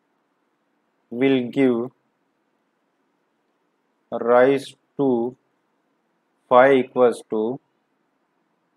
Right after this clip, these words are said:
uh, A R plus, या we can say phi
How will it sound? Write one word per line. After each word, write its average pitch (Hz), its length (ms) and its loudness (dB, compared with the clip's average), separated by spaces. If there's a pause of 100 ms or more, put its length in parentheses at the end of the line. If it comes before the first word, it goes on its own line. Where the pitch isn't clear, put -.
(300)
uh, 113 480 2 (160)
A 135 200 4
R 127 340 4
plus, 123 460 -4 (1500)
या 117 200 -2
we 120 100 -4
can 117 200 -6
say 117 420 -4 (2250)
phi 127 140 4